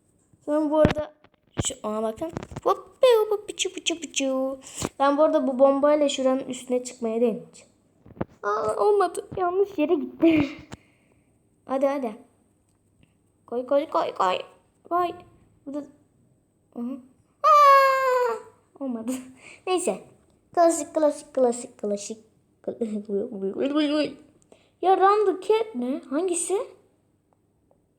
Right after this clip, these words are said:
Two teams. Tamam. Full, true. Lav, lav, lav. Allah, tabletim düştü. Lav, lav,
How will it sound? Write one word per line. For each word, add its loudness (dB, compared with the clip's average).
Two 4
teams. -12
Tamam. -8
Full, -2
true. 0
Lav, 4
lav, 2
lav. 2
Allah, 0
tabletim 0
düştü. -6
Lav, 2
lav, 2